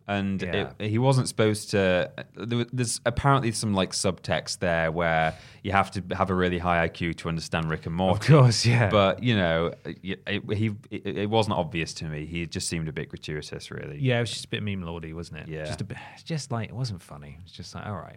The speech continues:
Speaker 2: we get it. Settle down, mate.
Speaker 1: Yeah.
Speaker 2: That was weird.
Speaker 1: It was pretty weird.
Speaker 2: That's weird.
Speaker 1: You got something weird for me?
Speaker 2: I have got something weird for you.
Speaker 1: Yeah?
Speaker 2: Are you ready?
Speaker 1: Yeah.
Speaker 2: It's from Push Square. We know that one.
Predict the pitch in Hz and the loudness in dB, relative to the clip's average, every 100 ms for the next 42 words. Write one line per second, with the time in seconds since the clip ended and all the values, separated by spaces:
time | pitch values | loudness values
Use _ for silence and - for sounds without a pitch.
0 | 90 104 - - - - - - - - | -12 -10 -10 -12 -16 -12 -12 -12 -14 -16
1 | - _ _ _ - 71 - - _ _ | -20 _ _ _ -14 -14 -14 -20 _ _
2 | _ _ _ _ _ _ _ _ - 139 | _ _ _ _ _ _ _ _ -2 0
3 | 107 101 110 82 69 - 131 127 - 104 | 0 0 0 0 -6 0 6 6 4 0
4 | 98 98 87 80 135 127 113 110 123 113 | 2 4 4 2 4 4 4 4 4 6
5 | 95 87 - 120 113 131 123 113 127 135 | 4 -2 -2 0 2 2 2 4 6 6
6 | 135 139 135 135 147 208 208 202 196 180 | 4 4 4 6 8 10 10 8 6 6
7 | 196 165 180 180 190 214 220 208 139 135 | 4 4 2 0 4 8 8 6 4 2
8 | 104 90 113 131 156 143 170 165 92 90 | 2 0 4 6 6 4 2 2 0 0
9 | 110 160 180 73 85 113 - - - 101 | 0 0 -2 0 0 -2 -8 -10 -4 -2
10 | 110 120 - 87 90 95 82 80 85 | 0 -2 -2 -4 -2 -2 -4 -4 -6